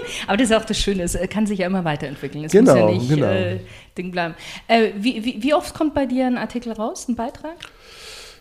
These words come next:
Speaker 2: Es war, früher waren's alle drei Tage, ähm, jetzt sind so alle zwei Wochen gerade,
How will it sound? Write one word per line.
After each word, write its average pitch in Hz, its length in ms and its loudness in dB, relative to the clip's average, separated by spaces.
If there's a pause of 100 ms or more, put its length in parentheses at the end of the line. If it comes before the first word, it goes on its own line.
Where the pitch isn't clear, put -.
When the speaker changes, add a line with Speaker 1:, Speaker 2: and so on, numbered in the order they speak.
(920)
Speaker 2:
Es - 180 -4
war, 123 240 2
früher 151 460 -2
waren's 127 280 -4
alle 131 240 -6
drei 113 300 -6
Tage, 156 840 -2 (140)
ähm, 123 580 0 (200)
jetzt 113 260 -2
sind 120 220 0
so 110 680 -2 (180)
alle 101 260 -4
zwei 98 300 -4
Wochen 104 420 -2
gerade, 104 500 -2